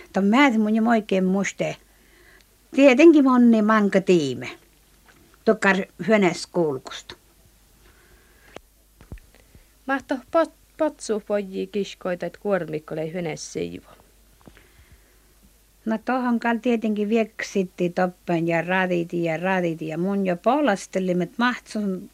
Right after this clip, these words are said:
Speaker 1: t-, ko tohulitse loukkaantu, mut ei onneksi, he moi päässään.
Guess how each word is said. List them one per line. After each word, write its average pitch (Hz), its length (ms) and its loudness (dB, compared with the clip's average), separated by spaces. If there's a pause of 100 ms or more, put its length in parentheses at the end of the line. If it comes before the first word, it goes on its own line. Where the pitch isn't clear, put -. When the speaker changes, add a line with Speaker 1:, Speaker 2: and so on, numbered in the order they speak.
Speaker 1:
t-, 185 220 -6 (460)
ko 180 100 -6
tohulitse 175 720 -4
loukkaantu, 165 640 -4
mut 175 200 -8
ei 247 280 -2
onneksi, 208 480 -4
he 247 80 -2
moi 311 220 0
päässään. 202 680 -4